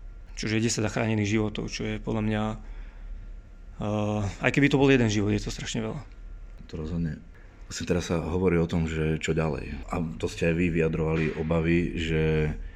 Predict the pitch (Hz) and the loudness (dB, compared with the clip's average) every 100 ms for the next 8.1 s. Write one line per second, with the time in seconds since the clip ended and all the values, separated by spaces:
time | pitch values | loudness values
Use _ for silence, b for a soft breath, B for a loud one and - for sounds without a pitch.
0 | B 82 78 85 85 - 76 82 85 78 | B 0 2 4 4 4 2 2 2 2
1 | 78 78 76 82 76 - 80 76 80 76 | 4 2 2 2 0 0 -2 0 0 -2
2 | - 85 76 - 78 82 85 76 78 76 | -2 -2 -2 -4 -2 2 2 2 0 0
3 | 78 78 78 73 85 82 78 80 - 78 | 0 0 -2 -4 -6 -6 -4 -4 -2 0
4 | 82 80 76 - 80 76 78 78 80 78 | 2 2 0 0 0 0 0 0 0 0
5 | 80 78 73 71 71 73 69 69 76 71 | 0 2 0 -2 -4 -4 -4 -4 -4 -4
6 | 71 71 71 69 - - - 78 76 - | -2 -4 -4 -6 -6 -8 -2 0 0 0
7 | 78 73 71 69 67 65 - - - - | -2 -2 -2 -2 -4 -6 -8 -8 -10 -14